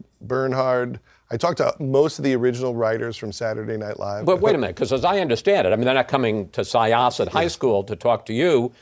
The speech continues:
Speaker 2: You're coming into the city with a
Speaker 1: Yes.
Speaker 2: big clunky tape recorder,
Speaker 1: That's right.
Speaker 2: and you're walking into their
Speaker 1: Yeah.
Speaker 2: office, and when they see it's not,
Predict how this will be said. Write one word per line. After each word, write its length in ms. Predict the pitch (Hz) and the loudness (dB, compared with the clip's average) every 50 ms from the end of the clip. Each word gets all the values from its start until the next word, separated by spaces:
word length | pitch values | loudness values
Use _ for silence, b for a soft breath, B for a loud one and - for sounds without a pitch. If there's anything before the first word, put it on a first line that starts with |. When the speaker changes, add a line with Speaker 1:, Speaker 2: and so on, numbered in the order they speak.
| b b b b | b b b b
Speaker 2:
You're 140 | 113 131 127 | 2 2 2
coming 300 | - 139 131 127 120 123 | 2 0 -2 0 0 0
into 160 | 120 110 110 | -2 -2 0
the 100 | 107 101 | -2 -2
city 380 | - - 123 107 107 107 113 | -2 0 0 2 2 2 2
with 160 | 127 117 101 107 | 0 0 -2 -2
a 40 | |
Speaker 1:
Yes. 60 | 87 - | -2 0
Speaker 2:
big 140 | 127 135 123 101 | 0 0 -2 -4
clunky 440 | - - 131 127 127 - 123 113 95 | -6 -4 -2 -2 -2 -2 -4 -6 -4
tape 300 | - 123 123 120 - 113 | 0 0 0 0 0 -4
recorder, 380 | 104 - - 110 101 95 - 95 | -4 -2 0 0 2 2 2 2
Speaker 1:
That's 120 | 117 - | 2 2
right. 220 | 113 110 117 143 - - | 2 0 -2 -2 -4 -4
Speaker 2:
and 120 | 123 120 113 | 0 2 2
you're 80 | 107 | 2
walking 420 | 104 104 127 151 151 - 156 135 131 | 4 6 6 4 4 4 0 0 0
into 140 | 123 120 | 0 2
their 180 | 110 113 110 107 | 2 4 4 4
Speaker 1:
Yeah. 60 | 107 117 | 6 6
Speaker 2:
office, 500 | 127 131 120 - 113 104 98 101 - - _ _ _ _ _ _ _ _ - | 6 4 4 2 2 0 0 0 -4 -10 _ _ _ _ _ _ _ _ -2
and 340 | 131 139 127 123 131 123 - _ _ _ _ _ _ _ _ _ | 0 0 0 0 -2 -4 -8 _ _ _ _ _ _ _ _ _
when 240 | 139 135 147 147 139 | 0 2 2 2 2
they 160 | 143 135 127 | 2 2 0
see 560 | 123 - 196 208 202 170 131 120 113 113 - _ _ _ _ _ _ _ _ _ _ _ _ _ - | 0 0 2 4 4 4 2 0 -2 -6 -10 _ _ _ _ _ _ _ _ _ _ _ _ _ -2
it's 380 | 143 127 - - - - - - | -2 -2 -2 -4 -12 -14 -16 -8
not, 380 | - 135 151 143 135 - - _ | -2 0 0 0 0 -2 -6 _